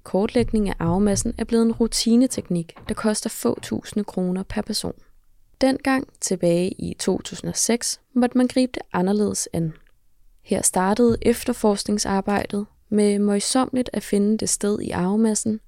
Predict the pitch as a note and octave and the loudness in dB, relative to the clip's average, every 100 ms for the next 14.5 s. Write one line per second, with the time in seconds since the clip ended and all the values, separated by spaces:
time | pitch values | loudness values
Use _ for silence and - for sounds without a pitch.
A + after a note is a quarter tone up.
0 | - A#3+ A#3+ D4+ A3 F#3+ F#3+ - F#3+ F#3+ | 2 6 6 6 2 0 -2 -4 -4 0
1 | G3 G#3+ G3 F#3+ G#3 A#3+ - A#3+ - E3+ | 4 4 4 2 0 -2 0 0 0 -4
2 | E3+ F3 - E3 _ _ - _ _ _ | -2 -4 -4 -10 _ _ -20 _ _ _
3 | _ _ _ - G#3+ A3 A#3+ - B3+ A#3+ | _ _ _ 0 4 6 6 4 2 0
4 | A3+ A3 B3 C4 A#3 - _ - G#3+ - | 0 4 4 4 0 -6 _ -4 -2 2
5 | G#3 A#3 C4 A3 - G3+ G3 G#3+ - F#3+ | 4 4 4 2 0 0 0 -2 -2 0
6 | F#3+ - G#3+ - G3 G#3 A3 G#3+ G3+ G3+ | 0 0 -4 0 2 2 2 2 2 0
7 | - G#3 - _ - A#3+ A3+ - - C#4+ | -2 -6 -8 _ 0 2 2 0 0 2
8 | - F#3+ G3+ G3+ F#3+ - - - F#3 F3 | 2 0 2 0 -2 -4 -6 -2 -2 -2
9 | F#3 F3+ - A#3 - - - - - C#4 | -2 -2 0 -2 -2 -6 -4 -4 0 2
10 | D4 G#3 G3 G3 G3 - - - F#3 F#3 | 2 2 0 0 -2 -4 -8 -2 -2 -2
11 | F3+ F3 - G3+ G3 G#3 A#3 - A3+ - | -4 -4 -2 0 2 2 0 -2 -6 -2
12 | - F3+ - - - - - _ _ _ | -4 -4 -6 -6 -8 -20 -20 _ _ _
13 | - A3 - C4 B3 - G3+ F#3+ - B3+ | -4 -2 0 2 2 2 0 2 4 2
14 | A#3+ A3 G#3+ G#3 G#3+ | 4 2 2 0 -2